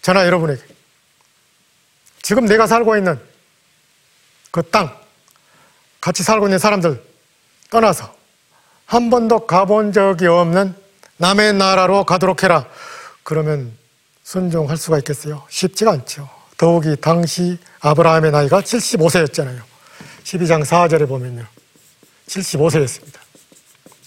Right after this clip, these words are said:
적은 나이가 아니-, 아니잖아요. 근데 아브라함이 순종합니다.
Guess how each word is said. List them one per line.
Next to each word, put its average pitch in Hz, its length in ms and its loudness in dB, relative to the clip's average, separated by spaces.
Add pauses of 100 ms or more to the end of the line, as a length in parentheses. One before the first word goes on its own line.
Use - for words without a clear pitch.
(180)
적은 220 240 2
나이가 185 240 2
아니-, 143 200 -6 (100)
아니잖아요. 165 520 -2 (800)
근데 226 180 0
아브라함이 214 400 2
순종합니다. 175 640 -2